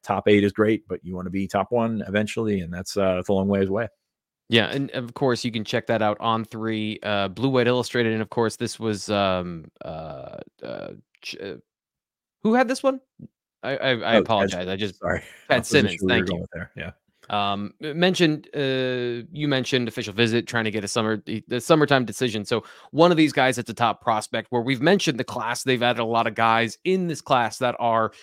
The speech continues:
Speaker 2: regional fits that make a lot of sense for this roster. And here's a guy who,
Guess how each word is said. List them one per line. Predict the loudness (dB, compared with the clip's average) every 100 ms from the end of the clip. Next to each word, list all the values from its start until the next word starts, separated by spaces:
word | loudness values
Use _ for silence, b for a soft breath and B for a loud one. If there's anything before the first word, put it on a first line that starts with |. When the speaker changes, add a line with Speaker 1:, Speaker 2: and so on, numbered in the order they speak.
| B B
Speaker 2:
regional | 2 2 2 0
fits | 0 -4 -2
that | -8 -6
make | -6 0
a | 4
lot | 4
of | 2
sense | -2 -2 -2
for | -2
this | -2 4
roster. | 4 4 4 0
And | 2 2
here's | 2 2
a |
guy | 2 2
who, | 0 0